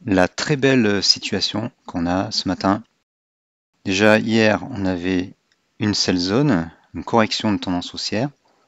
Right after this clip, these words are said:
Et là, ce matin, il y a eu un petit gap haussier. Les cours ont progressé avec une safe zone sur le F T A Ball et du fort momentum. Le gap a un peu perturbé l'indicateur. Donc ce qu'on fait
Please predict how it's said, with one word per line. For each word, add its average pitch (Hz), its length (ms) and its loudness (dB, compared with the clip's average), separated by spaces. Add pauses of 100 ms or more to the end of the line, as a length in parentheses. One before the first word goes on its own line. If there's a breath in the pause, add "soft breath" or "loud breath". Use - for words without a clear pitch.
(220 soft breath)
Et 95 60 -2
là, 98 80 2
ce - 140 -4
matin, 95 260 0
il 87 60 0
y 82 40 0
a 82 40 -2
eu 80 40 -4
un 80 60 -2
petit - 200 -8
gap 98 200 -6
haussier. 98 420 -8 (1080)
Les 120 120 -6
cours 127 360 0
ont 95 80 -2
progressé 135 760 -2
avec 92 560 -6 (580)
une 104 160 -4
safe - 380 -2
zone 104 240 -2
sur - 180 -6
le 92 140 -2
F - 80 -12
T - 100 -4
A 90 60 -2
Ball 95 460 -4
et 95 340 -4
du 85 240 -10
fort 85 240 -4
momentum. 95 560 0 (1400)
Le 98 140 2
gap 107 320 4
a 85 140 0
un 87 140 0
peu - 120 -8
perturbé 90 560 -4
l'indicateur. 92 720 -4 (840 soft breath)
Donc 92 180 -2
ce - 100 -8
qu'on 120 140 0
fait 120 420 4